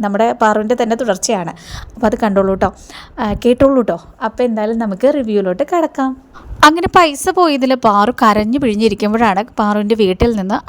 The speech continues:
അച്ഛൻ വിളിക്കുന്നത്. അച്ഛൻ്റെ കോൾ കണ്ട പാറു ആണെങ്കിൽ ഒന്നും കൂടെ ഡൗൺ ആവുകയാണ് ട്ടോ. അങ്ങനെ കോൾ അറ്റൻഡ് ചെയ്യുകയാണ്. കോൾ അറ്റൻഡ് ചെയ്ത് കഴിയുമ്പോൾ അച്ഛൻ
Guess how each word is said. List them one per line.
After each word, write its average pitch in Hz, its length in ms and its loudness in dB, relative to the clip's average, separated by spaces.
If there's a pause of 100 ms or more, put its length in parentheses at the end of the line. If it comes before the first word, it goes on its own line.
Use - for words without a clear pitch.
അച്ഛൻ 320 300 -2
വിളിക്കുന്നത്. 185 420 -2 (520)
അച്ഛൻ്റെ 226 400 2
കോൾ 214 180 4 (120)
കണ്ട 214 160 2 (100)
പാറു 208 340 4
ആണെങ്കിൽ 202 300 -2 (100)
ഒന്നും 220 300 0
കൂടെ 226 140 4 (100)
ഡൗൺ 208 280 -2
ആവുകയാണ് 196 440 0
ട്ടോ. 196 80 4 (420)
അങ്ങനെ 302 280 4
കോൾ 254 260 6
അറ്റൻഡ് 240 300 -6
ചെയ്യുകയാണ്. 214 300 -4 (120)
കോൾ 208 200 -2
അറ്റൻഡ് 214 280 -4
ചെയ്ത് 226 180 2
കഴിയുമ്പോൾ 208 380 -2 (420)
അച്ഛൻ 285 180 -4